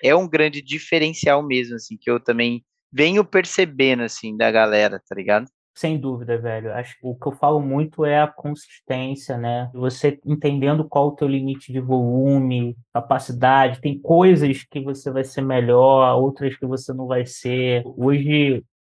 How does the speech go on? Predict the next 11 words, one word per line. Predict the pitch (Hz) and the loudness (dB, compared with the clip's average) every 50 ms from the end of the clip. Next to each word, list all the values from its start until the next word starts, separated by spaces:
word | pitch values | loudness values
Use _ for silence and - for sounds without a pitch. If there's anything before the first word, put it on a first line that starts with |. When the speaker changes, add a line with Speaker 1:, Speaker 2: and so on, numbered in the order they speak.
| _ | _
Speaker 2:
a | - 123 | -6 -6
gen-, | 117 120 - 123 | -6 -6 -4 -2
eu | 131 127 | -2 -2
vejo | 117 131 131 131 143 | 0 0 -2 -2 -2
muito | 135 131 127 127 131 139 143 143 - - 143 147 | -4 -4 -4 -4 -2 -4 -4 -6 -4 -2 0 0
a, | 143 | 0
o | 139 - 139 | 0 -2 -4
pessoal | - - 139 131 - - - 131 127 127 131 135 | -6 -6 -8 -8 -6 -2 0 2 4 4 2 2
tentando | 139 - - 135 131 131 _ - 135 131 139 147 | 0 -4 -6 -6 -6 -6 _ -4 -4 -4 -4 -6
sofisticar | 143 - - 143 139 - - 151 - - - 151 - - - 135 117 123 131 147 156 160 - _ _ _ - | -6 -4 -4 -6 -4 -4 -8 -8 -6 -6 -6 -8 -6 -2 0 2 4 4 4 4 2 -2 -6 _ _ _ 0
antes | 156 156 151 151 156 160 156 156 - - - 165 170 180 180 - - - - | 2 2 4 4 2 2 0 -4 -8 -10 -6 -4 -4 -4 -6 -8 -16 -20 -20